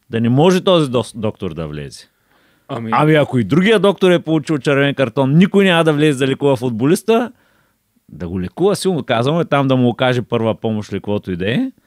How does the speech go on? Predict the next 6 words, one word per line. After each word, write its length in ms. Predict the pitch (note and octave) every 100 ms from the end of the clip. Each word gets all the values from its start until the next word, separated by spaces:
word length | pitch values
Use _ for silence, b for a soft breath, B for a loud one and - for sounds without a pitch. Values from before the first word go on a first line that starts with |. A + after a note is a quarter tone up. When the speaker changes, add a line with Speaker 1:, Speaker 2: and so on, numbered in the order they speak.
| _
Speaker 2:
Аз 220 | A#2+ -
мисля, 300 | A#2 - C#3
че 640 | A2+ - C3 B2+ A#2 A2+ - _ _ _ _ _ _ _
по 120 | -
принцип 500 | G2 A2+ A#2+ - B2+ - _ _ -
Speaker 1:
Не, 160 | A2